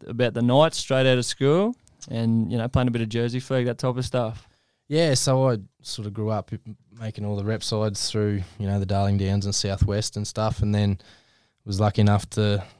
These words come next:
Speaker 2: to get picked up by the Knights straight out of school. So I signed with them when I was in grade twelve and finished up school here, and,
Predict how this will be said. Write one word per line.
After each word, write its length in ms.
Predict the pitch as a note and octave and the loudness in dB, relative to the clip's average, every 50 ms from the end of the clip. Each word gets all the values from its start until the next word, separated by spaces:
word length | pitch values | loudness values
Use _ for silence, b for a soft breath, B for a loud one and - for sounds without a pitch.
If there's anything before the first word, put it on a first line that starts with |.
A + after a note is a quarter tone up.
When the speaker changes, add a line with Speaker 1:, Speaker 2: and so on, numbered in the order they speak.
| B B | B B
Speaker 2:
to 160 | - - G#2+ | -8 -6 -4
get 220 | G2 G#2 G2+ F2 - | -2 -2 -2 -2 -2
picked 240 | B2 G#2+ - - | -4 -2 0 2
up 160 | G#2+ G2+ - - | 0 0 0 0
by 180 | A2 G#2 G2+ | 0 0 2
the 80 | G2+ G2+ | 2 0
Knights 400 | G2 G#2 G#2+ A2 A2 - - - | 0 2 2 2 0 0 -2 -4
straight 280 | - - G#2+ G2+ G2+ | -4 -2 -2 -2 -2
out 120 | G#2 G2+ G2 | -2 -2 -4
of 60 | G2 | -4
school. 340 | - - - G#2+ G#2+ A2 G#2 | -6 -4 -2 -2 -2 -2 -2
So 160 | - - F#2+ | -2 -4 -4
I 60 | F#2+ | -4
signed 400 | F#2+ - A2 G2+ G2+ G2+ F#2+ F#2+ | -4 -2 -2 -2 0 0 -2 -2
with 180 | G2 G2+ - - | -4 -6 -8 -4
them 160 | - G2 G2+ | -2 0 0
when 120 | G2+ G2 | 0 0
I 40 | G2 | 0
was 120 | G2 G2 G#2 | 0 0 0
in 80 | G#2 | 0
grade 260 | G2 G#2 G2 G2 F#2+ | 0 0 -2 -2 -4
twelve 480 | - - - G2+ G#2 G#2+ A2 A2 G#2+ G2+ | -6 -4 -2 0 2 2 2 2 0 0
and 100 | F#2+ F#2 - _ _ _ _ _ _ _ _ | -4 -6 -6 _ _ _ _ _ _ _ _
finished 280 | - G#2+ G#2+ G2 - - | -12 -8 -6 -4 -2 -2
up 120 | G2 F2+ | -2 -2
school 360 | - - - G#2+ G#2+ G#2 G2+ | -2 -2 0 2 2 2 2
here, 300 | G2+ G#2+ G#2 G#2+ G#2+ G#2+ | 2 2 4 4 4 4
and, 160 | G2+ G2 F#2 | 4 4 2